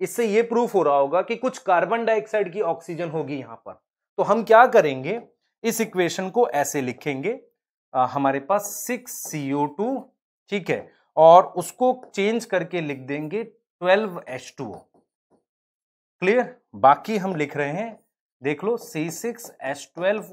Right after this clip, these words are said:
ओ सिक्स प्लस सिक्स की जगह अब सिक्स ओ टू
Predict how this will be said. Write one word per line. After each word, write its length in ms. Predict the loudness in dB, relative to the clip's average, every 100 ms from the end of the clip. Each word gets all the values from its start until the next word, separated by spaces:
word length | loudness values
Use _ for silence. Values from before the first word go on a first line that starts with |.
| -10
ओ 180 | -6 -6
सिक्स 520 | -6 -8 -8 -18 _ _ _ _ _ -16 -2
प्लस 220 | 0 0
सिक्स 680 | -8 -10 -6 -6 -8 -16
की 180 | -10 -8
जगह 260 | -6 2 2
अब 400 | 2 2 2 2
सिक्स 340 | -8 -8 -10 -8
ओ 160 | -4 -4
टू 420 | -2 -4 -4